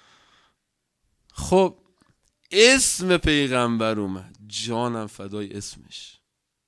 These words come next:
فرمود خونه‌ای که اسم پیامبر و اسم امیرالمومنین توش باشه، شیطان از ناراحتی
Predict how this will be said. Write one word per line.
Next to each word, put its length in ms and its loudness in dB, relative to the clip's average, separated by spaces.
فرمود 400 -4
خونه‌ای 560 2
که 200 -4
اسم 340 -4
پیامبر 880 -2
و 80 -8
اسم 300 -4
امیرالمومنین 720 -2
توش 300 -8
باشه، 300 -4
شیطان 500 0
از 180 2
ناراحتی 800 0